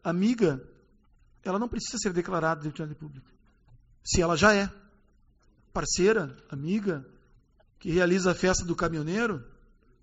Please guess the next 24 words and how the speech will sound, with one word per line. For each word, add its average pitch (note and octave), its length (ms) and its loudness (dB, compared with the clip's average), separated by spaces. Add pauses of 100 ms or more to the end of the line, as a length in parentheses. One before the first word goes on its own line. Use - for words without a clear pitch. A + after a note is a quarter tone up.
que F#3 100 0
ajuda F#3 400 4
durante F#3 420 4
a, D#3 400 0 (500)
a E3+ 500 -4
campanha F3+ 320 2
do F3+ 60 0
agasalho, E3 580 0 (560)
mas G#3 280 8
vem D4 300 2
a, C4 340 6
vem C4+ 220 2
a C4+ 80 6
esta, C4 400 6 (360)
vem B3+ 220 2
a C#4 80 8
esta C#4 300 6
casa C4+ 300 6
agora C4 200 6
uma C#4+ 140 8
grande C4+ 380 2
reflexão, F#3 540 -4 (340)
que A#3+ 200 10
é B3 200 10